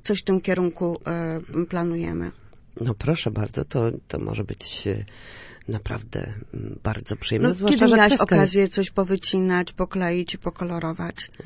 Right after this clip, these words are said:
Speaker 2: Ja na
Speaker 1: A my
Speaker 2: szczęście
Speaker 1: mamy.
Speaker 2: już, ja na szczęście, to muszę powiedzieć,
Speaker 1: <laughs>
Speaker 2: już nie muszę. E, przerabiałam to z jednym synem, drugim synem, wszystkie prace ręczne do szkół. Ja nie jestem fanem. Ja nie mam zdolności <laughs> manualnych.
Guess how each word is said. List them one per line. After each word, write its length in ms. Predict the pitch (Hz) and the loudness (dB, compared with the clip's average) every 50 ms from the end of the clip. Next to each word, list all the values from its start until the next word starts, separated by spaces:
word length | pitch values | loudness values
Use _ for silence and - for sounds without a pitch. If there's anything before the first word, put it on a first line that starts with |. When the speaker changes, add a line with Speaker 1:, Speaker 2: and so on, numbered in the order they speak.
| - - 92 90 107 123 | -12 -10 -8 -6 -2 2
Speaker 2:
Ja 160 | 131 131 131 | 4 6 8
na 120 | 131 226 | 8 10
Speaker 1:
A 20 | 247 | 10
my 80 | 277 | 10
Speaker 2:
szczęście 360 | 285 - - 214 190 180 175 | 10 10 10 10 10 8 8
Speaker 1:
mamy. 60 | 165 147 147 | 8 8 8
Speaker 2:
już, 380 | 147 - - - - - - - - - - | 6 2 0 -4 -6 -8 -12 -16 -20 -12 -4
ja 240 | - 131 143 147 160 | 0 4 6 6 6
na 140 | 165 151 147 | 6 4 2
szczęście, 600 | - - - 151 135 117 - - - - 113 107 | 2 2 4 6 6 4 4 0 -4 -4 -2 0
to 100 | 113 110 | 0 0
muszę 240 | 110 113 - 123 | 0 0 0 0
powiedzieć, 380 | - - 110 104 104 - - - 208 | 0 0 0 0 0 -2 -2 -2 0
Speaker 1:
<laughs> 40 | 208 | -2
Speaker 2:
już 180 | 131 - - 139 | -2 0 2 4
nie 120 | 127 123 | 6 8
muszę. 580 | 127 113 - - - - - 110 117 - 156 - - - - - - - - - - - - - | 10 8 8 8 4 0 0 2 2 2 0 -2 -6 -14 -16 -16 -14 -14 -14 -16 -16 -14 -6 0
E, 300 | 127 123 117 117 117 113 | 2 4 4 4 4 2
przerabiałam 580 | - - - 131 123 123 120 135 127 120 117 117 | 2 2 4 4 6 6 6 6 6 6 6 2
to 140 | - 120 | 0 -4
z 400 | 113 101 - - 123 123 117 113 - - | -6 -6 -4 0 2 2 2 2 0 2
jednym 500 | 123 139 135 131 135 127 123 127 127 120 | 2 4 4 6 6 4 6 4 2 2
synem, 400 | - - 131 120 117 113 113 110 | 2 0 2 2 2 2 2 4
drugim 360 | 110 139 143 117 123 123 117 | 4 4 4 4 4 2 2
synem, 680 | - - 127 117 117 113 113 113 113 117 117 113 113 107 | 2 2 2 2 2 2 2 2 0 0 0 -2 -4 -4
wszystkie 360 | - - - - - - 113 | -6 -8 -10 -8 -4 -2 -2
prace 360 | 107 - - 131 - - 120 117 | 0 2 2 2 2 4 2 4
ręczne 420 | 120 117 117 - - - 104 104 | 4 4 2 2 0 0 0 0
do 120 | 107 117 113 | 0 0 -2
szkół. 320 | - - - 120 117 113 - - - - - - | -2 -2 0 0 0 0 -2 -6 -16 -14 -4 2
Ja 100 | - 135 | 4 6
nie 120 | 127 123 120 | 6 6 6
jestem 280 | 117 107 - 117 110 107 | 4 2 0 -4 -4 -2
fanem. 380 | - 101 95 98 104 - 117 123 113 - - - | -2 -2 -2 -2 -2 -4 -4 -6 -10 -8 -2 4
Ja 100 | 135 139 | 6 8
nie 100 | 135 127 | 8 8
mam 180 | 117 113 120 123 | 6 6 4 4
zdolności 500 | 117 135 117 120 139 139 - - - - 196 | 4 6 6 6 4 4 2 2 4 6 6
<laughs> 80 | 180 160 151 | 6 8 8
manualnych. 640 | 170 151 139 143 143 139 131 147 165 202 - | 8 8 8 8 6 6 6 4 4 2 0